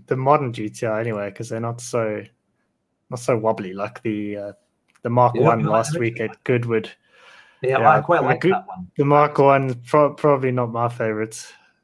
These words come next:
Speaker 1: Um,
Speaker 2: Yeah.
Speaker 1: I don't think Goodwood's the greatest track for racing.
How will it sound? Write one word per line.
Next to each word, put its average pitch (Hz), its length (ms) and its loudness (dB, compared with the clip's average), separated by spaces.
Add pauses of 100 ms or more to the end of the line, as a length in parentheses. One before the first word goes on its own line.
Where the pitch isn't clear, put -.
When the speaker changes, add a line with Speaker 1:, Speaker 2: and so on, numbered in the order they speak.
Speaker 1:
Um, 107 380 -4
Speaker 2:
Yeah. 90 220 -10 (560)
Speaker 1:
I 143 120 2
don't 135 180 2
think 123 180 0
Goodwood's 123 400 -2
the 127 100 -10
greatest 113 420 -4
track 120 260 -4
for 110 140 -6
racing. 113 520 -6